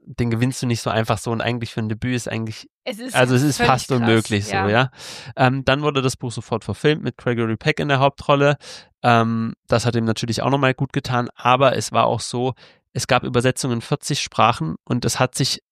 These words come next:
Speaker 1: bis zu vierzig Millionen Mal verkauft. Ein Debüt, ne?
Speaker 2: Also,
Speaker 1: Also,
Speaker 2: das ist doch
Speaker 1: das
Speaker 2: jetzt eine
Speaker 1: gibt es
Speaker 2: Geschichte, die für den
Speaker 1: das
Speaker 2: Genie-Mythos
Speaker 1: ist
Speaker 2: spricht im
Speaker 1: äh,
Speaker 2: Vergleich
Speaker 1: genau,
Speaker 2: zu all den
Speaker 1: genau,
Speaker 2: anderen
Speaker 1: das
Speaker 2: vermeintlichen Genies.
Speaker 1: Ja,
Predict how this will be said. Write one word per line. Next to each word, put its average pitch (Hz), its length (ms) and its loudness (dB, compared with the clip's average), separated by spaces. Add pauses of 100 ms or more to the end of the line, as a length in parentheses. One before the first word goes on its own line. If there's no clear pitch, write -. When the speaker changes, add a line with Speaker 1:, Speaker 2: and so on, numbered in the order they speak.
Speaker 1:
bis 143 180 0
zu 139 120 -2
vierzig - 420 -2
Millionen 120 400 2
Mal 110 180 4
verkauft. - 640 0 (320)
Ein 110 100 0
Debüt, 110 420 0
ne? 120 120 2
Speaker 2:
Also, 240 220 -4
Speaker 1:
Also, 127 160 4
Speaker 2:
das - 100 2
ist 392 160 -4
doch 254 120 4
Speaker 1:
das 254 80 -4
Speaker 2:
jetzt 247 160 0
eine 254 120 2
Speaker 1:
gibt 240 120 0
es 139 60 2
Speaker 2:
Geschichte, 262 340 -4
die 233 160 -4
für 240 140 -4
den 233 180 0
Speaker 1:
das 220 80 -2
Speaker 2:
Genie-Mythos 233 560 2
Speaker 1:
ist 233 140 -4
Speaker 2:
spricht 240 420 -4
im 285 80 0
Speaker 1:
äh, - 20 -2
Speaker 2:
Vergleich 247 340 2
Speaker 1:
genau, 165 180 4
Speaker 2:
zu 156 80 4
all 254 120 0
den 262 120 0
Speaker 1:
genau, 175 240 4
Speaker 2:
anderen 269 120 2
Speaker 1:
das 233 200 2 (100)
Speaker 2:
vermeintlichen 233 680 -2
Genies. 220 420 -6
Speaker 1:
Ja, 156 380 4